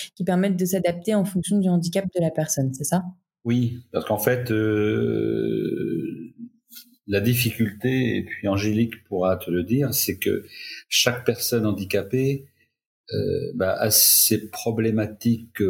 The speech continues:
Speaker 2: propres au handicap peut avoir aussi des pathologies associées. Donc, euh, on part pas d'un cahier des charges, on va dire, euh, standard. C'est, c'est, euh, ce développement, en fait, est,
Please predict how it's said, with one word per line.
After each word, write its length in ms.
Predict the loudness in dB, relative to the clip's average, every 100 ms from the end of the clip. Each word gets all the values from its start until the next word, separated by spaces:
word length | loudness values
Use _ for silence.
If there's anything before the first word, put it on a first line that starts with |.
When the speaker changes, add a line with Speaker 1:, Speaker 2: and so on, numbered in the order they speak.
| -2
Speaker 2:
propres 460 | 0 0 0 -2 -2
au 140 | 0
handicap 680 | 0 -2 -2 2 2 0 -4
peut 140 | -2
avoir 300 | 0 0 0
aussi 280 | -2 -2 0
des 120 | 0 0
pathologies 640 | -2 0 0 2 2 0
associées. 720 | 0 -2 -2 0 0 0 -4 -10 -20 -20 -20 _ _ -4
Donc, 420 | -2 0 -2 -2
euh, 1120 | 0 0 0 2 2 2 0 0 -2 -2 -2 -2
on 80 | -2
part 180 | -2
pas 120 | 0 0
d'un 140 | 0
cahier 240 | 0 0
des 140 | 0 0
charges, 400 | 0 2 2 0
on 60 |
va 120 | 0 0
dire, 240 | 0 0
euh, 120 | -2 -4 -8 -20 -18 -8
standard. 480 | -4 0 2 0 0
C'est, 160 | 0
c'est, 400 | 2 2 0 0
euh, 140 | 0 0
ce 140 | 0
développement, 600 | 0 0 0 -2 0 0
en 60 | 0
fait, 280 | -2 -2 -2
est, 180 | -4